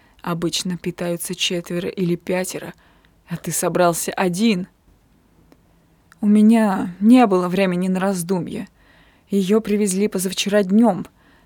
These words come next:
и поставили меня перед фактом», — ответил мужчина. Что-либо сказать еще он не успел, как в разговор влезла Диана.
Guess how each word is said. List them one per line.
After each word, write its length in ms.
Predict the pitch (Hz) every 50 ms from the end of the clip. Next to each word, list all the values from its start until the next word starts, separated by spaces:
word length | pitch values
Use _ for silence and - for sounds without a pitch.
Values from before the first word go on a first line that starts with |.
| _ _
и 280 | - 190 185 180 175
поставили 580 | 175 - 185 180 - - 202 185 180 190 190 190
меня 280 | 190 190 185 180 180
перед 240 | 175 - 190 190 190
фактом», — 520 | - - 226 247 - - - - - - - _ _ _ _ _ _ _ _
ответил 420 | - - - - - - - -
мужчина. 480 | 185 190 175 - - 214 - - - - _ _ _ _ _ _ _ _ _ _ _ _ _ _ _ _ _ _
Что-либо 1000 | - - - - - - 185 185 185 185 185 185 190 190 185 196 190 185 190 185
сказать 580 | 175 - - - 190 180 190 185 180 185 - -
еще 280 | 190 - - - 196
он 140 | 190 190 190
не 100 | 190 190
успел, 500 | 185 185 - - - 240 240 214 175 -
как 360 | - - - - - - - -
в 100 | 208 180
разговор 560 | 175 175 160 147 165 175 170 156 175 180 175 175
влезла 560 | - 165 165 165 175 170 165 170 170 175 - - _ _ _ _ _ -
Диана. 580 | 180 180 185 190 202 - - - - - -